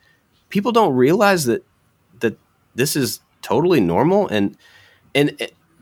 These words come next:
two things there. One, it made me realize that I didn't really know how most people felt about making things. But also, I realized how fortunate I had been to grow up around people who just made stuff. And I, I didn't know you weren't supposed to.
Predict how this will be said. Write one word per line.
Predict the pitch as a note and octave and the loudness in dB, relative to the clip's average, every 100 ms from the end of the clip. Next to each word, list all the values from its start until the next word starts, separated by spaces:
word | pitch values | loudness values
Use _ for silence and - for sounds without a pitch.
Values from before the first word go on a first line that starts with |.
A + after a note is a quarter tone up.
| - | -10
two | - G3+ | -2 0
things | A2+ D#2+ D#2+ | 0 -4 -6
there. | E2 E2+ | -6 -6
One, | G#2 D3+ D#3+ | -2 -2 0
it | B2+ | 0
made | A#2 | 0
me | A#2 | 0
realize | G#2+ G#2+ G#2 F2+ | 0 -2 -2 -4
that | F2+ | -4
I | G#2 | -2
didn't | C3+ A#2 | 0 0
really | G2 G2 | -2 -2
know | E2+ F2+ F#2 F2 | -2 -2 -4 -6
how | - G2 | -6 -6
most | F#2 F#2+ - | -4 -6 -6
people | F#2+ D#2+ | -10 -10
felt | - G2 G2 | -6 -2 -2
about | F2 D2+ D2+ | -2 -8 -8
making | D#2 F2 - C#2+ | -2 -2 -2 -6
things. | - - F2 G#2 - - - - - | -8 -10 -8 -8 -14 -20 -20 -20 -6
But | G#2 | -2
also, | D3+ - G#2 G2 F2+ - | -2 0 -2 -2 -6 -8
I | G#2 | -4
realized | A2+ B2+ B2+ B2 - | 0 2 0 -2 -6
how | - C3 C3 A2 - _ _ | -4 0 0 -4 -10 _ _
fortunate | - - A#2+ D3+ - A#2+ G2+ - | -18 -8 -4 -2 -2 -2 -2 -4
I | F#2+ D3+ | -4 -2
had | A#2+ D2+ | -4 -8
been | C#2+ C2+ E2 B2 _ _ _ _ _ - | -10 -10 -10 -12 _ _ _ _ _ -6
to | A2+ | -6
grow | G2+ G#2 G#2+ A2+ | -2 0 2 2
up | A2 - - | 0 -4 -10
around | G#2 F2+ G2 G#2 | -4 -2 -2 -2
people | A2+ A2 G2+ | -4 -4 -4
who | F#2+ G2+ | -2 -4
just | F#2+ F2+ - | -2 -4 -4
made | F2 E2+ D#3+ F3 | -4 -2 -2 -4
stuff. | - - - - | -8 -10 -14 -10
And | E2+ | -4
I, | F#2 G2 _ _ - | -4 -4 _ _ -8
I | |
didn't | G2+ C3+ A2 | -4 -2 0
know | A#2+ | 0
you | C3 A#2 | 0 0
weren't | G#2+ D3 - | 0 -2 -2
supposed | C3 - C#3+ D4 - | -4 -2 -2 -2 -4
to. | - - | -10 -14